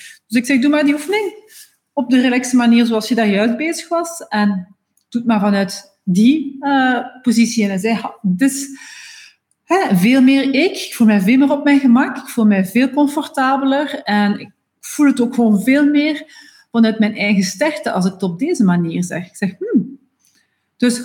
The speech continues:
hoe snel gebeurde het al? Het was het eerste coachgesprek. Hoe snel gebeurt het al dat je zelf tegenover je coach denkt, "Oh, ik moet aan bepaalde verwachtingen voldoen. Ik moet aan de verwachting van mijn coach voldoen."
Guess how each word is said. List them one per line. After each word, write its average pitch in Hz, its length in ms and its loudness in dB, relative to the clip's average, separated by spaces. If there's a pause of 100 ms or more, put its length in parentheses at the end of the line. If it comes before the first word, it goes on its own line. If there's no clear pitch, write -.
(140)
hoe 370 200 2
snel 370 720 2
gebeurde 262 480 2
het 254 180 0
al? 240 220 0
Het 247 100 -10
was 214 180 0
het - 140 -16
eerste 233 380 0
coachgesprek. - 1120 -2
Hoe 302 140 0
snel 277 340 2
gebeurt 254 480 2
het 247 160 -6
al 190 180 2
dat 240 100 2
je 240 80 4
zelf 262 280 0
tegenover 240 400 4
je 226 140 0
coach 339 300 0
denkt, 208 300 -2
"Oh, 233 100 -4
ik 277 120 0
moet 254 180 4
aan 254 120 4
bepaalde 233 420 0
verwachtingen 214 680 0
voldoen. 170 600 -2 (360)
Ik 208 100 -2
moet 247 260 4
aan 214 280 2
de 208 80 4
verwachting 214 500 2
van 190 140 2
mijn 208 220 4
coach 339 300 -2
voldoen." 160 580 -4